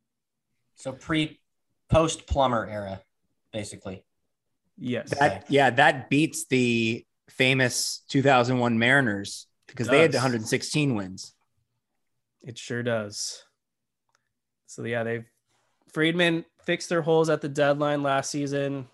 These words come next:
Speaker 2: made the necessary adds like Evan Phillips, who they added, I think it was August third of last season.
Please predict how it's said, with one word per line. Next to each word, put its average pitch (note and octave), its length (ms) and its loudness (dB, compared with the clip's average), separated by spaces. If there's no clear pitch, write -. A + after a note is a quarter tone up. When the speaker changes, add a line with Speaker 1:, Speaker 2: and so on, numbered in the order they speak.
Speaker 2:
made B2 200 -8
the B2 240 -6
necessary B2+ 580 -4
adds C#3+ 300 2
like B2+ 160 0
Evan B2+ 300 -4
Phillips, C#3+ 380 2
who C3+ 80 -4
they B2 120 -2
added, C#3 580 0
I B2 80 -16
think C3+ 140 -6
it C3+ 40 -4
was B2 80 -4
August C3 420 -2
third C#3+ 280 0
of A#2 160 -6
last A#2+ 320 0
season. B2 540 -6